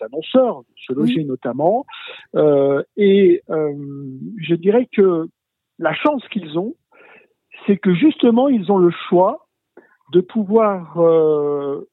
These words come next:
Speaker 1: changer de support,
Speaker 2: Mhm.
Speaker 1: euh, ou négocier, ou, euh, revoir leur stratégie. Et je, c'est là que l'on peut mesurer, si je puis dire,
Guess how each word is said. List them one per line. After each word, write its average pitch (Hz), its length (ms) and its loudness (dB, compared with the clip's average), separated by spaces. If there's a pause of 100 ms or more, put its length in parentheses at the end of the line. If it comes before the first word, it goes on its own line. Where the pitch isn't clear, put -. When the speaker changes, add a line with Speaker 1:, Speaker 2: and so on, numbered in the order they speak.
(240)
Speaker 1:
changer 143 280 -8
de - 60 -10
support, 302 720 -4 (140)
Speaker 2:
Mhm. 226 260 -2 (140)
Speaker 1:
euh, 143 360 2 (140)
ou 165 260 -10 (360)
négocier, 175 720 -2 (340)
ou, 170 380 -4 (100)
euh, 139 760 -6
revoir 202 540 -2
leur 160 180 -10
stratégie. 156 720 -8 (720)
Et 165 500 2 (680)
je, 165 240 -14 (120)
c'est 180 80 2
là 247 200 2
que - 120 -2
l'on 185 140 2
peut 180 200 0
mesurer, 185 600 2 (160)
si 156 80 -8
je - 80 -12
puis 156 160 -18
dire, 190 400 -2